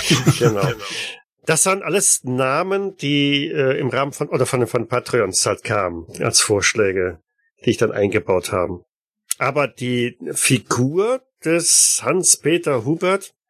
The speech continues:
die hatte Ralf also schon mit, mitgebracht. Das sollte ja der erste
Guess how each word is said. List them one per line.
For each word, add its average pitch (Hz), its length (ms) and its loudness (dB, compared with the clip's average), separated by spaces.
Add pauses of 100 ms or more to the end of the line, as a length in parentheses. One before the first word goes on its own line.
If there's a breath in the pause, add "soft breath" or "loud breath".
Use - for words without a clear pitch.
(120)
die 110 120 0
hatte 131 240 0
Ralf 127 300 0
also 135 160 -2
schon 123 200 0
mit, - 440 -2
mitgebracht. 95 680 -4 (160)
Das 107 160 -2
sollte 120 240 2
ja 110 120 2
der 127 180 0
erste 113 640 0